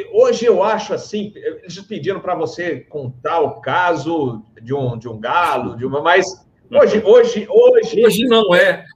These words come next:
Speaker 1: Hoje
Speaker 2: É.
Speaker 1: não é. Hoje naquele cafezinho, aliás, teremos um cafezinho comemorativo dos três anos do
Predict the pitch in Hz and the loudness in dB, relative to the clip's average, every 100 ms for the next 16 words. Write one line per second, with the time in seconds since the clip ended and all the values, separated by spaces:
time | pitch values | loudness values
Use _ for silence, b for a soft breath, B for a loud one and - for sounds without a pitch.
0 | _ 247 262 220 208 - 208 180 170 175 | _ 2 2 2 -4 -6 -2 -2 -2 -2
1 | 247 226 220 196 - 202 185 190 - 180 | -2 -2 -4 -4 -2 -4 -4 -6 2 4
2 | 143 165 196 185 _ _ - 160 208 214 | 4 0 -6 -8 _ _ -10 -6 -4 -4
3 | - - 196 190 196 190 190 - 185 - | -8 -8 -6 -4 -8 -12 -14 -12 -12 -8
4 | 170 127 151 170 - 165 156 135 120 - | -8 -8 -10 -14 -12 -8 -6 -4 -6 -8
5 | 185 180 147 - 196 220 196 127 165 185 | -14 -16 -16 -18 -10 -10 -8 -6 -6 -6
6 | 196 - - - - 123 202 220 | -10 -14 -20 -20 -14 -4 -2 -4